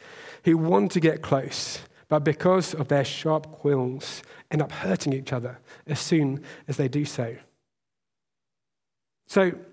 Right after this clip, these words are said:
should we just abandon community? <clears throat> No, we remember that we are one body.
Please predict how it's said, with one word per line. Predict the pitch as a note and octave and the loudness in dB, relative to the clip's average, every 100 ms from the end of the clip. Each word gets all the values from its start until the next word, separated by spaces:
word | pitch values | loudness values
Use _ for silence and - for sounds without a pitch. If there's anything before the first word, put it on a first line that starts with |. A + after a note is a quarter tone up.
| _ _ | _ _
should | - G3 | -4 0
we | F#3 | 2
just | F3+ E3+ - | 2 0 -4
abandon | B2+ D#3 D3+ C#3 B2+ | -8 -2 0 0 0
community? | A#2+ C#3+ C3 B2+ B2+ C#3+ | -2 -2 -2 -4 -8 -10
<clears throat> | _ _ _ _ _ - - - - - - A3+ D#3+ G#2 - | _ _ _ _ _ -20 -12 -10 -6 2 4 6 4 0 -2
No, | D3+ E3 | 2 4
we | D3 | 4
remember | D3+ D3+ E3+ F3+ D3 B2+ | 4 4 4 4 2 -2
that | C#3+ D3 | -2 -2
we | D3 D3 | 2 2
are | C3 | 2
one | C3 C3+ D#3 D3+ | 0 0 0 0
body. | C3 A#2 - | -2 -4 -10